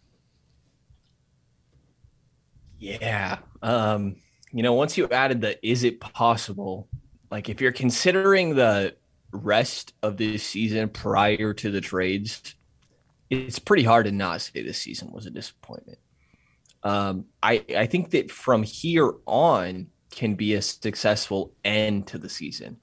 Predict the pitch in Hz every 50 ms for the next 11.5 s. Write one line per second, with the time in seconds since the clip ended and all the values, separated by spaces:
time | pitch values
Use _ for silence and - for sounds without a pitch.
0 | _ _ - 101 104 107 101 90 104 98 95 92 85 - 101 92 - - 90 82
1 | 80 80 80 - - - - - 73 76 65 52 53 57 - - _ _ _ _
2 | _ _ _ _ _ _ - - 110 101 101 101 104 101 - - _ _ _ _
3 | _ _ _ _ _ _ _ _ _ _ _ _ _ _ - - _ _ _ _
4 | _ _ _ _ _ _ _ _ _ _ _ - 95 - 127 120 - - 131 120
5 | - - 180 175 180 - - - 135 123 120 113 110 107 - - 107 104 101 101
6 | 101 98 - - 101 101 101 101 101 - - - - - - - 110 107 107 107
7 | 104 101 101 - 90 95 90 - - - 113 110 104 104 98 87 95 95 101 98
8 | 98 98 95 - - - 95 - - - - 98 90 90 95 - - _ _ _
9 | _ - 110 107 101 92 92 87 - - - - - 104 98 - - - - 71
10 | 60 60 65 - - - - 95 95 92 - - - - - - 90 90 - -
11 | 87 - 69 62 58 58 - - - -